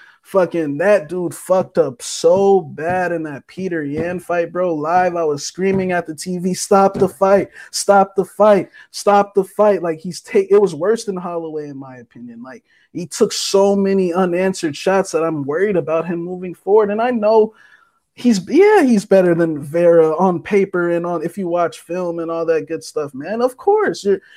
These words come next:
it'll be like, "Yeah, Vera's not beating this guy. How?" But it's one of those things where, like, it, things are going such against them and so in favor of Vera. It's like, "I gotta be on Vera in this one, man." It's like,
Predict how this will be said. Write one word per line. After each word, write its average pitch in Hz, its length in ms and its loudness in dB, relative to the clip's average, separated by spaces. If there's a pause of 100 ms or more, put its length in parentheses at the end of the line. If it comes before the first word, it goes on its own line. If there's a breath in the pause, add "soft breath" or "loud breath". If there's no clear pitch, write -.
(180 loud breath)
it'll 311 140 4
be 254 140 0
like, 247 200 6
"Yeah, 320 460 4
Vera's 339 340 2
not 196 260 -2
beating 175 280 -6
this 170 160 -8
guy. 254 360 -4
How?" 294 340 -4
But 196 240 -6 (300)
it's 202 180 -4
one 269 120 0
of 254 80 0
those 240 220 4
things 233 300 -2
where, 202 200 0
like, 175 360 -2 (220)
it, 165 200 -16 (300)
things 208 240 0
are 175 120 2
going 170 320 -6
such 190 400 -6
against 156 400 -6
them 180 160 -6
and 139 140 -6
so 180 400 0
in 160 140 -6
favor 175 420 -2
of 123 140 -4
Vera. 165 340 0
It's 143 140 -8
like, 147 140 -2
"I 123 120 -6
gotta 175 340 0
be 160 140 -6
on 131 220 -8
Vera 120 300 -8
in 120 200 -10
this 123 200 -14
one, 117 220 -12
man." 156 240 -10
It's 165 180 -10
like, 160 260 0